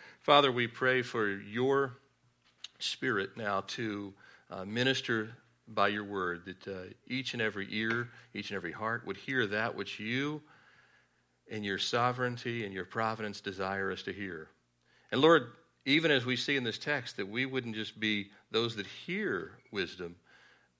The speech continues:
but that receive it, to apply it,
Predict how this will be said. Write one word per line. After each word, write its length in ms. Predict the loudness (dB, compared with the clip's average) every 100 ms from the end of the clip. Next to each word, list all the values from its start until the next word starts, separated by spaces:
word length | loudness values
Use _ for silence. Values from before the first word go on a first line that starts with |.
| -6
but 180 | -6
that 80 | -6
receive 580 | -6 -4 -4 -4 -6 -6
it, 140 | -10 -14 _ _ _ _ _
to 120 | -8 -6
apply 460 | -6 -4 -2 -2
it, 240 | -4 -8